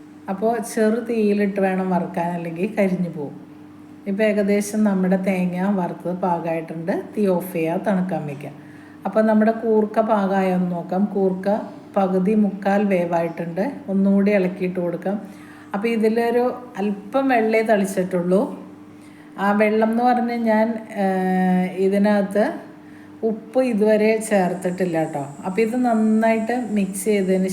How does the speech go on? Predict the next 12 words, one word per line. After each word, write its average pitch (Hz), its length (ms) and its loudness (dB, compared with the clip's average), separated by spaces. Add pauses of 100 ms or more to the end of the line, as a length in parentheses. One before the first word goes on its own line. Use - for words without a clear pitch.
ശേഷം 170 400 -4 (120)
നമ്മൾ 165 280 -4 (1120)
ഉപ്പിൻ്റെ 220 340 0 (100)
കല്ല് 190 440 2 (460)
വെള്ളത്തിൽ 185 520 2
അലിയിച്ച 185 460 0
ആ - 100 2
ഉപ്പ് 202 300 -2
നീരാണ് 180 580 0 (240)
ചേർത്ത് 180 340 0
കൊടുക്കുന്നത്, 156 560 -6
കുറച്ചുകൂടി 202 460 -2